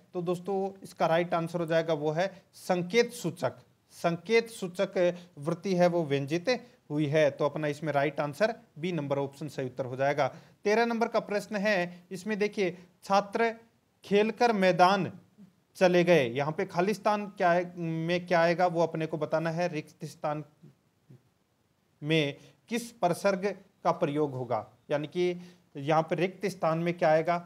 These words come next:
वो अपने को यहाँ पर बताना है। तो दोस्तों देखिए, यहाँ पर अता-, अ, अपादान कारक का प्रयोग हुआ है,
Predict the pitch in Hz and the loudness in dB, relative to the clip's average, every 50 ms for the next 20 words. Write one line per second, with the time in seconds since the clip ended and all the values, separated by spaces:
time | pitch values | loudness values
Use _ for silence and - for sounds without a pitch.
0 | - - 147 147 175 175 170 175 156 151 143 - 156 143 131 147 143 - - 131 | -10 -16 -4 0 2 2 2 0 -6 -8 -6 -4 -6 -4 -4 -6 -6 -6 -4 -4
1 | 143 139 - - _ _ - 135 123 117 139 135 139 123 123 131 127 123 139 135 | -4 -6 -8 -14 _ _ -20 -12 -4 -4 -2 -2 -2 -4 -2 -4 -4 -4 -4 -6
2 | 117 110 - - - _ _ - 175 170 180 175 180 202 202 202 202 202 - - | -6 -8 -10 -16 -20 _ _ -8 -2 -2 -2 -2 -2 -4 -4 -4 -4 -8 -14 -20
3 | _ _ - 147 180 196 196 180 214 208 208 214 208 - _ _ _ _ 160 156 | _ _ -4 -2 -2 -2 0 0 0 0 0 0 -2 -6 _ _ _ _ -4 -2
4 | 175 165 185 196 190 202 208 196 - - - _ _ - 170 175 175 196 190 196 | -2 0 0 -2 -2 -2 -2 -4 -4 -8 -18 _ _ -6 -6 -4 0 0 0 0
5 | 196 - - 180 160 156 156 156 151 147 143 151 - - 170 170 - 208 202 190 | -2 -4 -4 -2 0 0 0 0 0 0 0 -2 -2 -2 -4 0 2 2 2 2
6 | 226 247 247 226 233 196 180 180 175 - 180 165 170 156 147 143 139 120 110 110 | 0 0 -2 0 2 4 4 4 2 2 -2 -2 -2 -2 -2 -2 -2 -4 -4 -4
7 | 117 113 101 107 110 104 | -4 -4 -4 -6 -10 -12